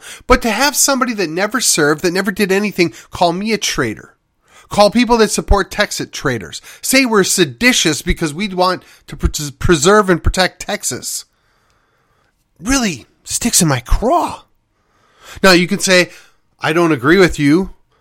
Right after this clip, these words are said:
I think you're wrong. I think the union's worth saving. I think that the federal government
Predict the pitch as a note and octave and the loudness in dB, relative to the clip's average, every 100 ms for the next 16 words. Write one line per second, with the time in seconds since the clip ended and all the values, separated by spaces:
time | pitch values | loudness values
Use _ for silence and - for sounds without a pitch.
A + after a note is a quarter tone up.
0 | _ D3+ E3 G3 F3+ C3+ D#3 G#3 F#3 E3+ | _ -2 0 0 0 0 2 2 2 0
1 | G3+ _ _ - F3 G3+ A#3+ A3 F3+ F#3 | -4 _ _ -2 2 2 2 -2 -4 -2
2 | F#3 F3 D3 D#3+ - - G#3 A3+ F#3 F3+ | 0 0 2 0 0 -2 -2 -2 -4 -6
3 | - A2+ G3 G#3 A3+ G3+ _ - C#3+ F3+ | -10 -4 -2 0 -2 -2 _ -14 -2 2
4 | E3+ E3 _ - F#3 - G3+ G3+ F#3 F#3 | 2 0 _ 0 0 4 2 4 2 2
5 | F#3 G3+ F#3 | 2 0 -2